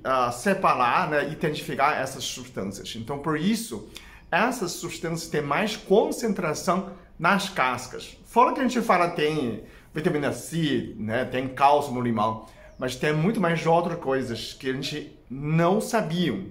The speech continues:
A gente sabia um pouco as coisas sobre casca de limão, né? Então, quando você toma suco de limão com casca, você pode acrescentar um pouquinho de manjericão, pode acrescentar pepino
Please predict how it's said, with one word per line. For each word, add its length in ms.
A 60
gente 120
sabia 300
um 140
pouco 320
as 80
coisas 480
sobre 320
casca 320
de 80
limão, 460
né? 160
Então, 220
quando 280
você 220
toma 420
suco 500
de 200
limão 560
com 220
casca, 680
você 180
pode 200
acrescentar 480
um 20
pouquinho 300
de 160
manjericão, 800
pode 260
acrescentar 500
pepino 540